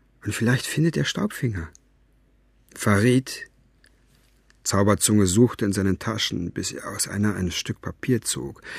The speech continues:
"Ich weiß nicht, ob du herausfinden kannst, wo sie Maggie gefangen halten", sagte er, während er mit einem Bleistiftstummel hastig etwas darauf kritzelte. "Aber falls es möglich ist,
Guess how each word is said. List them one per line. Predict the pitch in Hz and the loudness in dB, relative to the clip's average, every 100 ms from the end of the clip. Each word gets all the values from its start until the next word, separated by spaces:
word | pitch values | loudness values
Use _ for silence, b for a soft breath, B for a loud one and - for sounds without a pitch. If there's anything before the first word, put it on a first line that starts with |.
| B B - | B B -2
"Ich | 98 | 0
weiß | 101 127 135 | 4 4 6
nicht, | 151 - | 4 4
ob | - 127 | -2 -4
du | 139 113 | 0 0
herausfinden | 113 104 131 - - 127 - 139 | 2 2 4 4 4 0 0 0
kannst, | 120 120 - 123 | 2 2 2 2
wo | |
sie | 120 | 8
Maggie | 127 123 120 101 | 10 10 10 6
gefangen | 101 - 92 92 | 4 0 -2 -2
halten", | 87 98 101 - B B B B | -4 -6 -8 -10 B B B B
sagte | - 107 98 - | -8 -2 -2 -2
er, | - 98 92 b b b b b _ _ | -2 -2 -2 b b b b b _ _
während | 107 107 104 - | 0 2 2 2
er | 101 | 0
mit | 98 | 0
einem | 95 95 | -2 -2
Bleistiftstummel | 104 120 131 - 113 - - - 117 107 98 | 0 2 2 0 -2 -2 -4 -2 2 2 2
hastig | 123 - - 120 - | -2 -2 -4 -8 -8
etwas | 107 104 | -10 -10
darauf | - 110 107 98 | -8 -4 -4 -4
kritzelte. | - 95 - 113 - - B B | -6 -8 -6 -6 -6 -6 B B
"Aber | - 127 123 | 2 4 8
falls | 135 139 127 | 8 6 4
es | 120 | 4
möglich | 151 208 - - | 8 8 6 -4
ist, | - - - - | -8 -8 -8 -8